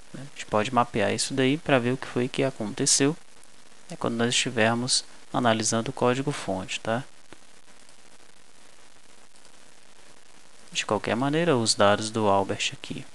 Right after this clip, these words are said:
eles estão ok, ele continua como inadimplente e os endereços dele também estão ok, porque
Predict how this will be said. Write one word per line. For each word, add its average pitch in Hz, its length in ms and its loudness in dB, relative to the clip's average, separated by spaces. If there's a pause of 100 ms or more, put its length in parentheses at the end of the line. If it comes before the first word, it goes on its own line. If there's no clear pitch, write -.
(1000)
eles 107 260 2
estão 117 300 2
ok, 190 240 2
ele 185 140 2
continua 123 440 -2
como 107 220 -4
inadimplente 151 720 0 (280)
e 139 40 -4
os 127 120 0
endereços 127 440 2
dele 113 300 2 (220)
também 107 260 2
estão 131 240 0
ok, 123 240 0
porque 139 340 2